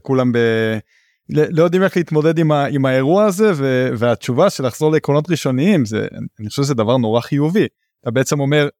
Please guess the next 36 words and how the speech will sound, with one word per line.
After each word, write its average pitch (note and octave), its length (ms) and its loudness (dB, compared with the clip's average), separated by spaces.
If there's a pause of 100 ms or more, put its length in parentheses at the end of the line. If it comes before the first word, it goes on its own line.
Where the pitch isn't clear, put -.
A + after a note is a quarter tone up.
"אני B2+ 280 0 (120)
בתור D#3 320 -2
בוחן, C3+ 520 -2 (280)
בתור C#3+ 220 0
המורה, C#3 440 0 (320)
אני A2+ 80 -6
לא B2 80 0
יכול D#3+ 260 0
להשתמש C3 720 -2 (320)
בכלי D3 300 0
הקל D3 400 0
שיש C3 440 -2
לי, B2 100 -2
שזה, A#2 500 0 (460)
בוא A#3 100 2
נבדוק A3 260 0
שהוא F3 180 0
יודע, D#3+ 480 2
נעשה C#3 240 -2
איזה C3+ 120 -2
מבחן C#3 280 -2
אמריקאי, C3+ 800 0 (380)
או B2 200 2
ניתן B2 300 0
לו C#3 100 2
איזה B2 180 0
משהו B2 260 -2
שכבר A#2+ 220 -4
נתתי A#2 440 0
אלף A#2 160 -2 (160)
פעמים A#2+ 280 0
קודם, G3 320 2
כי C#3 140 -2
אני B2+ 100 0
יודע B2 320 0
שעכשיו - 320 -4